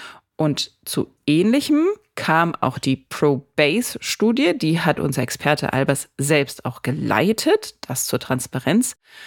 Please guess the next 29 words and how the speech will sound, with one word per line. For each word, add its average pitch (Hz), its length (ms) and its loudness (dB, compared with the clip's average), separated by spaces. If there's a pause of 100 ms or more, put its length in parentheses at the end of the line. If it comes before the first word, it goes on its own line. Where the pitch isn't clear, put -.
(340)
Die 139 100 0
bestätigte 254 800 2
die 226 100 2
Malmö-Studie, 190 920 2 (320)
nämlich 160 360 0
dass 139 260 2
neunundachtzig 160 880 0
Prozent 151 400 0
der 139 60 0
fünfundvierzigjährigen 139 880 0
Männer 156 320 2 (400)
sehr 226 560 2 (100)
niedrige 170 560 0 (140)
P-S-A-Werte 127 680 0
haben 127 300 0
und 143 160 -4
damit 151 260 0
auch - 100 -10
ein 147 180 -2
sehr 208 420 2
geringes 175 420 -2
Risiko 139 380 -2
für 147 420 0
Prostatakrebs 131 920 -2
in 170 100 0
den 180 120 2
nächsten 131 280 0
fünf 160 320 -2
Jahren. 139 340 0